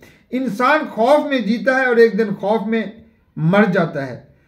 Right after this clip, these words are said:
बहुत से लोगों को तो जिंदगी भर ये मालूम ही नहीं हो पाता कि मोहब्बत क्या है। छोटे बच्चे को राह रास्त पर लाने के लिए या अच्छा काम करवाने के लिए हम उसे डांटते हैं, उसको मारते हैं, उसको खौफ में मुब्तला करते हैं,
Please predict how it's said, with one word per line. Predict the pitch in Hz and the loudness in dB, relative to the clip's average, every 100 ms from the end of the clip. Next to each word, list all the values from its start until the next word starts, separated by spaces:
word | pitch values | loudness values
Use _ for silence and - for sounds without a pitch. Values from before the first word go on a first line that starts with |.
| _ - | _ -12
बहुत | 139 208 262 277 | -6 -2 -2 0
से | 269 | 4
लोगों | 233 226 247 | 4 4 2
को | 269 | -2
तो | 269 233 | -2 0
जिंदगी | 190 226 247 269 | 0 0 0 0
भर | 214 220 | 2 2
ये | 233 254 | 0 -2
मालूम | 233 226 240 294 | 0 0 0 -4
ही | 320 | -6
नहीं | 311 | -4
हो | 302 262 | 0 0
पाता | 240 233 233 | 0 -4 -4
कि | 220 | -4
मोहब्बत | 208 196 196 202 160 | -2 -2 -2 -4 -4
क्या | 175 143 | -6 -6
है। | 131 - _ _ _ _ _ _ _ _ - | -10 -16 _ _ _ _ _ _ _ _ 2
छोटे | 247 269 302 | 2 4 2
बच्चे | 277 269 302 | 2 0 -2
को | 302 311 | 0 2
राह | 262 254 269 | 2 2 2
रास्त | 269 254 277 - | 2 0 0 -2
पर | 277 | 0
लाने | 262 254 269 226 | 0 -2 -4 -4
के | 269 | -6
लिए | 262 277 | -4 -2
या | 269 233 | -2 -2
अच्छा | 226 233 254 | -4 -6 -6
काम | 247 240 247 | -4 -6 -2
करवाने | 247 233 226 247 | -2 0 -2 -4
के | 226 | -4
लिए | 254 277 | -4 -4
हम | 262 | -4
उसे | 247 262 226 | -2 0 2
डांटते | 254 262 233 294 | 2 0 -4 -4
हैं, | 294 262 190 151 - _ - | -2 -2 -6 -10 -18 _ -2
उसको | 247 - 285 254 | -2 0 -2 0
मारते | 233 262 269 302 | 0 0 -2 -2
हैं, | 294 269 | 0 0
उसको | 233 196 262 | -2 -2 -4
खौफ | 233 247 247 | -2 -4 -4
में | 277 | -6
मुब्तला | 262 202 226 208 | -6 -4 -2 0
करते | 196 196 165 175 | 0 -4 -4 -4
हैं, | 156 156 | -4 -6